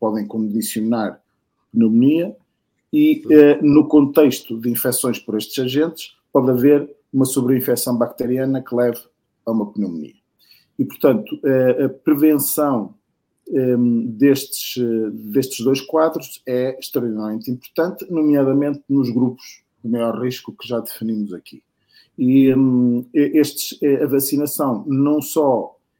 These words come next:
Speaker 1: eh, tem, hum, influência diminuindo o risco de infecção, como, eh, se, em caso de infecção, diminui significativamente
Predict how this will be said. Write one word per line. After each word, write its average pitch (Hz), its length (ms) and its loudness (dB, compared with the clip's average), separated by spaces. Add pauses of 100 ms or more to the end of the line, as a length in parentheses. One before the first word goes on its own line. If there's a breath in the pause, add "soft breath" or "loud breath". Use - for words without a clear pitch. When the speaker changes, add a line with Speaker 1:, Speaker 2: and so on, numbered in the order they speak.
(300)
Speaker 1:
eh, 131 100 -4 (140)
tem, 131 420 0 (180)
hum, 117 580 -2
influência 135 1000 -2 (180)
diminuindo 127 800 0
o 110 100 -6
risco 127 300 -4
de 113 80 -4
infecção, 151 680 -6 (200)
como, 180 420 -4 (400)
eh, - 160 0
se, - 220 -2
em 180 180 2
caso 127 360 0
de 131 60 -6
infecção, 135 640 -6 (240)
diminui 127 800 2 (120)
significativamente 113 1400 -4